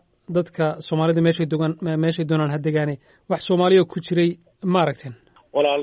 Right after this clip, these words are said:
Speaker 2: een, hal wiiloo maalmahan ba aanu ilaa iyo shalay, ilaa iyo imika afar iyo labaatanka saacadood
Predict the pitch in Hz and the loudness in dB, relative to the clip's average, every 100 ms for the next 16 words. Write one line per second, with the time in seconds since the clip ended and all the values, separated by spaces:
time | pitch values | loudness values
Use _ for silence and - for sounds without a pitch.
0 | - 127 131 127 127 120 - 143 143 - | -4 -4 -4 -4 -4 -4 -2 -2 -2 -10
1 | - - 123 143 143 135 127 127 131 139 | -16 -12 -4 -2 2 2 0 -4 -4 -4
2 | 135 127 117 117 113 127 143 139 131 - | -2 -4 -4 -6 -6 -2 0 0 -2 -2
3 | 131 135 131 - _ 123 135 131 135 135 | -2 -2 -6 -18 _ -2 0 0 -2 -4
4 | - 120 120 135 127 120 131 123 120 - | -6 -6 -2 0 0 -2 -6 -6 -4 -4
5 | 107 107 117 120 | -4 -2 -2 -2